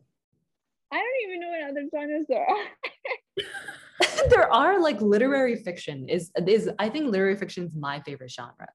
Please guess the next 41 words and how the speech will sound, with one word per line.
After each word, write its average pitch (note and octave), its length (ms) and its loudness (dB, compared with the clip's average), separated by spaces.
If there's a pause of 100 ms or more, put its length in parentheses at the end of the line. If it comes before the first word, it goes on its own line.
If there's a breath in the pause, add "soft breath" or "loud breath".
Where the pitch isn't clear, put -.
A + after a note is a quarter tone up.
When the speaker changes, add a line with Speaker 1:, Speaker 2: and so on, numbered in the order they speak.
(800 soft breath)
Speaker 2:
Um, C3 460 -6 (540)
so F#3+ 120 -2
things G3+ 360 4
about, A3 260 4
like, G#3+ 160 2
general, G3+ 400 2
like, F3 260 -2
people, D#3+ 720 -6
like, E3 160 -6
you F#3 80 0
read G3 160 2
an G3 100 2
entire F3 380 -2
book D#3+ 200 -6
about, D#3 220 -6
like, D#3 120 -8
a D#3 40 -10
person's D#3 460 -6
life C#3 340 -6
or C3+ 80 -8
something, - 420 -18 (140)
or, D#3 120 -6
like, D3+ 160 -6
a E3+ 40 -6
family, D#3+ 600 -4
or, D#3 120 -2
like, E3 140 0
a F3+ 60 -2
group D#3+ 240 -4
of E3+ 160 -8
friends C#3+ 460 -4
or C#3 100 -14
whatever. C3+ 400 -10 (800)
There, G3 260 4
there's G#3 280 2
no G3+ 180 6
murder, F3+ 640 2 (280 loud breath)
no F#3 180 2
elk-headed F3+ 580 -2
woman, D#3 720 -8 (160)
no, F3+ 460 0